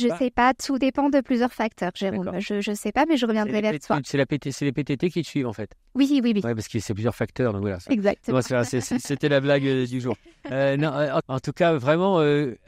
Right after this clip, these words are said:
Speaker 1: découvrez l'univers de Negan Strand. Alors, le personnage est très sympathique, mais surtout, on a une jeune qui est d'une génération où, finalement, la, l'écriture n'est peut-être plus aussi, euh, n'est, n'est, n'est plus aussi raide, mais toi, si, tu as pris l'écriture, ça a toujours été dans ta vie,
Speaker 2: Mm.
Speaker 1: tu me l'as un peu expliqué.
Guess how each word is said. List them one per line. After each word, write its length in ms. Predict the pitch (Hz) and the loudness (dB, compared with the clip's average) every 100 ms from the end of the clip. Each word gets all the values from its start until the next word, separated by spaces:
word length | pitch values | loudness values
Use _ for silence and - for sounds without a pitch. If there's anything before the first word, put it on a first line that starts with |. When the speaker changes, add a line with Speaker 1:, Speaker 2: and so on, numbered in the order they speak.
| 143 | -6
Speaker 1:
découvrez 460 | 131 196 190 160 185 | -2 0 2 4 4
l'univers 320 | 165 151 160 | 4 4 4
de 100 | 147 | 2
Negan 220 | 143 143 | 0 0
Strand. 180 | 123 170 | 0 0
Alors, 180 | 147 107 | 0 0
le 60 | |
personnage 300 | 107 131 131 | -2 -4 -4
est 40 | 104 | -6
très 140 | - | -10
sympathique, 460 | - 127 131 202 175 | -8 -2 -2 -2 -2
mais 200 | 151 139 _ _ - | 0 0 _ _ -16
surtout, 440 | - 156 - 202 135 | -2 -2 0 -2 0
on 80 | |
a 100 | 139 | 0
une 120 | 143 135 | -2 -2
jeune 440 | 120 180 185 170 | 2 2 4 0
qui 140 | - 139 | 0 -2
est 40 | |
d'une 160 | 123 117 | -2 -4
génération 500 | 127 135 127 - 151 | 0 0 0 -2 -4
où, 60 | |
finalement, 340 | 107 117 123 143 | -2 0 2 2
la, 140 | 123 | 2
l'écriture 460 | 117 123 123 - 160 | 0 0 -2 0 0
n'est 100 | 113 | 0
peut-être 220 | - - | -6 -8
plus 140 | - 156 | 0 2
aussi, 560 | 120 - - 139 135 | 0 -2 -8 -2 2
euh, 260 | 117 117 110 _ _ _ - | 4 2 0 _ _ _ -2
n'est, 180 | 120 | 0
n'est, 140 | 113 117 | 0 0
n'est 120 | 123 | 0
plus 120 | 127 | 0
aussi 240 | 123 - 135 | -2 0 2
raide, 160 | 196 | 2
mais 100 | 165 | 0
toi, 160 | - 139 | 0 -2
si, 220 | - 196 | 0 -4
tu 120 | - | -2
as 40 | 127 | -4
pris 160 | - | 0
l'écriture, 500 | 165 - 127 131 160 | -2 0 -4 0 0
ça 140 | - 117 | 0 -2
a 40 | |
toujours 180 | - 135 | -2 -2
été 140 | 123 | -2
dans 60 | 120 | -2
ta 140 | - | -2
vie, 240 | 98 135 175 _ - | -2 -2 -4 _ -6
Speaker 2:
Mm. 80 | 240 | -4
Speaker 1:
tu 100 | 226 | -2
me 60 | 110 | -2
l'as 80 | |
un 40 | 104 | -2
peu 100 | 117 | -2
expliqué. 540 | 101 - 98 139 156 | -4 -6 -6 -2 -2